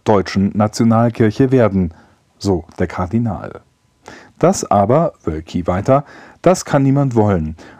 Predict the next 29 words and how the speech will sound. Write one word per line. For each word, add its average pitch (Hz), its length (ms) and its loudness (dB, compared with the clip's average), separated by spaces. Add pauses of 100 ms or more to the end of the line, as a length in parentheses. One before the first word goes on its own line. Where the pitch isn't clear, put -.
und 113 360 2
wir 120 160 4
sollten 113 300 0
die 110 100 0
Warnung 110 320 2
sehr 113 200 0
ernst 110 380 -4
nehmen. - 360 -12 (1300)
Viele 220 260 2
seiner 165 220 2
Gesprächspartner 101 960 -4 (340)
hätten 131 380 -2
den 107 240 0
Kopf - 280 -2
darüber 87 340 0
geschüttelt, 92 560 -2 (260)
so 90 160 -6
der 87 140 -4
Kardinal, 98 580 0 (420)
dass 120 220 0
wir 160 340 4
in 139 200 0
Deutschland 180 520 0
bereit 139 440 2
scheinen, 160 440 2 (240)
das 127 160 0
uns 170 320 0
anvertraute 123 720 2
Glaubensgut 101 800 -2